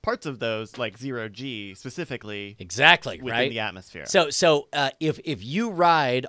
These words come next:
Speaker 2: on, uh, zero G, you know, uh, the so-called
Speaker 1: The
Speaker 2: vomit
Speaker 1: vomit comet,
Speaker 2: comet,
Speaker 1: yeah.
Speaker 2: right? Uh, doing parabolic arcs where, where you, you experience three G going up and then weightlessness going down, uh, at a time,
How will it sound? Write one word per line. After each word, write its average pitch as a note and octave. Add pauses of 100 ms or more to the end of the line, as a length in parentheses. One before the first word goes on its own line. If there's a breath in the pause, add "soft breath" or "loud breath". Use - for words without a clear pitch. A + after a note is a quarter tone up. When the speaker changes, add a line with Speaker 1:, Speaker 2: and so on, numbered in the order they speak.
Speaker 2:
on, B2
uh, A#2
zero D3
G, B2+
you C#3
know, A#2
uh, A2
the G2+
so-called C3
Speaker 1:
The C3+
Speaker 2:
vomit D#3
Speaker 1:
vomit C3+
comet, A2 (100)
Speaker 2:
comet, A2
Speaker 1:
yeah. B2
Speaker 2:
right? A#2+ (280 loud breath)
Uh, B2+
doing C#3
parabolic E3+
arcs B2+
where, B2
where A#2+
you, B2
you B2
experience A2+
three D3
G C#3+
going C#3+
up C#3
and A#2
then A2+
weightlessness C#3
going C3
down, B2+ (400 soft breath)
uh, B2+
at C3
a A#2+
time, C3+